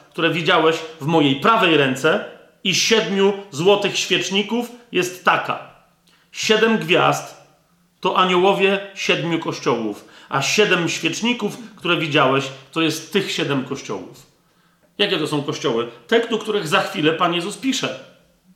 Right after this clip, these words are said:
List pierwszy. „Do anioła kościoła w Efezie napisz”. Do anioła w Sardes, w Laodycei, e, tak? W Filadelfii. A więc, rozumiesz,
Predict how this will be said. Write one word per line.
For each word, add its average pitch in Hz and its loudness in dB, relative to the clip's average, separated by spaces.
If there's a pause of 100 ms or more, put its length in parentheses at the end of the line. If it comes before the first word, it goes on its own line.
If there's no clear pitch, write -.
(260)
List 202 -4 (240)
pierwszy. 156 2
„Do 175 4
anioła 202 4
kościoła 190 0
w - -4
Efezie 123 -2 (260)
napisz”. 113 -2 (240)
Do 180 4
anioła 208 2 (140)
w - -10
Sardes, 135 0
w 131 -8
Laodycei, 165 0
e, - -16 (920)
tak? 180 2 (1500)
W - -20
Filadelfii. 165 0 (500)
A 165 2
więc, 254 4 (200)
rozumiesz, 226 2